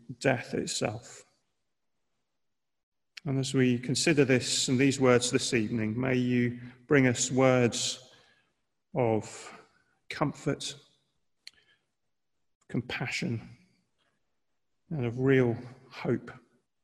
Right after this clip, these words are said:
in the face of our sin and in the face of death. We pray in Jesus' name.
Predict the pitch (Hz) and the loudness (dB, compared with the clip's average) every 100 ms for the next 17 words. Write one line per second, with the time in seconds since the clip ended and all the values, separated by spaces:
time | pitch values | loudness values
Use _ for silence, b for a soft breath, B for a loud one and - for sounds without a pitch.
0 | _ _ _ _ _ _ - 120 117 131 | _ _ _ _ _ _ -8 -8 -4 -2
1 | 120 - - 120 120 113 101 - - 139 | 0 -2 -4 -4 -2 -4 -6 -4 -2 2
2 | 123 120 120 127 113 110 113 - 113 - | 2 0 -2 -4 -4 -6 -6 -4 -4 -4
3 | 117 - 156 156 - - _ _ _ _ | -10 -10 -14 -14 -20 -20 _ _ _ _
4 | B B B B _ _ _ _ 151 123 | B B B B _ _ _ _ -10 -2
5 | 147 117 110 143 120 117 - 120 113 117 | 2 2 4 2 2 0 -2 -4 -4 -6